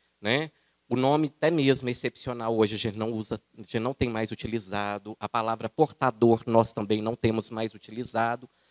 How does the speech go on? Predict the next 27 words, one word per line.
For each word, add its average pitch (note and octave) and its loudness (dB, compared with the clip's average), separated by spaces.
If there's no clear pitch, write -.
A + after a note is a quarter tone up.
né? A#2 4
Pessoas D3+ 6
com D3+ 4
necessidades A#2 2
e-, C3 0
e-, A#2 2
educacionais A2+ -2
especiais, G#2+ -2
que C#3 4
a A#2+ 8
maioria C3+ 6
somos D3 -8
nós C#3 -8
todos, - -2
que B2+ -8
temos B2+ 0
essas A#2+ -4
necessidades A2 -8
diferenciadas, C3 -2
mas D3+ 2
hoje E3+ 2
também D#3 -2
a D3+ -4
gente D3+ -8
pode D3+ 4
perceber D3 -2
que, - -8